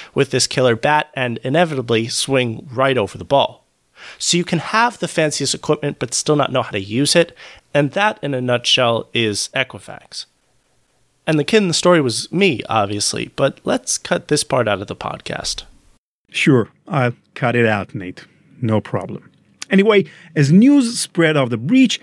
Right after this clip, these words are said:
Speaker 2: Equifax's customer support phone lines began ringing off the hook. The support center was both severely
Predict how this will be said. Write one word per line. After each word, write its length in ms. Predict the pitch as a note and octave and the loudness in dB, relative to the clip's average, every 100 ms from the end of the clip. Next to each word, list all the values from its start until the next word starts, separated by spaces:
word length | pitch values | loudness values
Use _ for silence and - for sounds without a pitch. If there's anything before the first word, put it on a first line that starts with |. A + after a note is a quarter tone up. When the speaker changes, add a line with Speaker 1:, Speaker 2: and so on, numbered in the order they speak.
| _ - | _ -4
Speaker 2:
Equifax's 840 | E3+ F#3 D3+ E3 D3+ D#3 D3 C3+ | -2 -2 0 0 0 0 2 0
customer 520 | - D#3+ D#3 E3 D3 | -2 -2 -2 0 0
support 580 | B2+ - C3 - D#3 C#3+ | 0 -2 -4 2 4 4
phone 360 | - G3+ G#3 G#3 | 2 2 4 4
lines 360 | G#3 G3+ F#3+ | 4 4 4
began 520 | D#3+ C#3+ A#2+ B2 A#2+ C3 | 2 0 2 2 2 4
ringing 400 | F#3+ F#3+ F#3 G3 | 4 4 4 0
off 220 | B2 - | -4 -2
the 80 | C3+ | -4
hook. 380 | - G#2+ - - _ _ - | -4 -6 -10 -20 _ _ -10
The 60 | |
support 440 | C3 C#3 D#3+ D#3 D3+ | -4 -2 2 2 2
center 440 | - A#3+ G3+ D3 - - - | 0 2 4 2 0 -8 0
was 220 | D3 C3+ | 2 4
both 360 | C3+ F3+ E3 | 6 6 4
severely 800 | - - D3+ E3+ A#3 G3+ D#3 B2+ | -2 -2 2 4 6 6 4 2